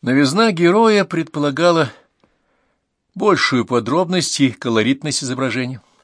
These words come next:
Социальный портрет барина Троекурова отчасти затмил собой образ благородного разбойника Дубровского. Троекуров —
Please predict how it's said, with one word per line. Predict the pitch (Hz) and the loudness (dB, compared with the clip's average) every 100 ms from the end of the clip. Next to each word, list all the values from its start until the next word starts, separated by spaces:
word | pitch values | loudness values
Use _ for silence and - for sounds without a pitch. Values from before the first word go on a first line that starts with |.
| _ _ _ _ _ _ - | _ _ _ _ _ _ -10
Социальный | 139 120 135 131 131 | -6 0 2 2 2
портрет | 135 117 - 196 - - | 0 0 0 -2 -2 -6
барина | 107 113 107 110 | -2 0 0 -2
Троекурова | - 113 110 120 107 107 - _ _ _ | -2 -4 -4 -4 -2 -2 -4 _ _ _
отчасти | 110 - 127 - | -12 -6 -4 -2
затмил | 110 135 - 170 170 | 0 0 -2 -2 -2
собой | - 120 107 113 | -2 -4 0 0
образ | 113 107 | 0 -2
благородного | 117 110 117 113 107 110 | -4 0 2 2 0 0
разбойника | 110 90 110 107 120 | 0 -2 -4 -4 -8
Дубровского. | 104 104 107 - 131 _ _ _ _ _ _ _ _ _ _ _ _ _ _ _ _ | -8 -6 -8 -10 -16 _ _ _ _ _ _ _ _ _ _ _ _ _ _ _ _
Троекуров — | 113 104 113 - 240 233 147 - | -6 -2 -4 -4 -2 0 0 -4